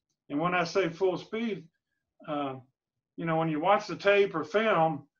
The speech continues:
if a guy is running along and then he speeds up, which we see a lot, he wasn't running full speed. So you can, you can,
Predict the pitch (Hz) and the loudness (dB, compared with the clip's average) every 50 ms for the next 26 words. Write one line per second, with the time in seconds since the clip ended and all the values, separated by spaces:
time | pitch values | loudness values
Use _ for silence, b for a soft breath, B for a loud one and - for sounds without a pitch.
0 | _ _ _ _ _ _ - 147 135 151 139 151 175 196 202 202 202 190 170 - | _ _ _ _ _ _ -14 -8 -8 -6 -2 2 4 6 6 6 6 4 2 -2
1 | - _ _ _ _ _ _ _ 160 143 147 175 190 202 202 196 196 208 214 208 | -8 _ _ _ _ _ _ _ -8 -2 2 4 4 6 6 6 8 8 10 8
2 | 196 185 170 160 170 190 190 170 165 - - 196 208 196 175 190 202 208 226 214 | 8 6 4 0 0 0 0 0 -2 4 4 4 4 6 4 6 8 8 8 6
3 | - - - _ _ _ _ _ _ _ _ _ _ _ - 170 - 185 170 165 | 4 0 -10 _ _ _ _ _ _ _ _ _ _ _ -8 -6 -4 -4 -4 -2
4 | - 208 220 220 208 190 202 240 240 180 147 143 147 - - - _ _ _ _ | -2 -2 2 4 6 6 8 8 8 6 6 4 2 -4 -10 -18 _ _ _ _
5 | _ _ _ _ _ _ _ 180 175 185 208 202 180 180 190 220 254 247 180 - | _ _ _ _ _ _ _ 0 4 6 6 6 6 6 4 4 4 2 0 -2
6 | - 170 147 131 123 - - - 135 117 107 - _ _ _ _ _ _ _ _ | -4 -4 -4 -4 -6 -8 -8 -10 -10 -10 -10 -16 _ _ _ _ _ _ _ _
7 | _ _ _ _ _ - 170 170 175 185 175 - 185 160 147 135 b b b b | _ _ _ _ _ -4 -4 -4 -2 -4 -2 -2 -2 -2 -2 -6 b b b b
8 | b b _ - 180 175 185 160 147 143 135 131 | b b _ -12 -8 -4 -4 -4 -2 -4 -6 -8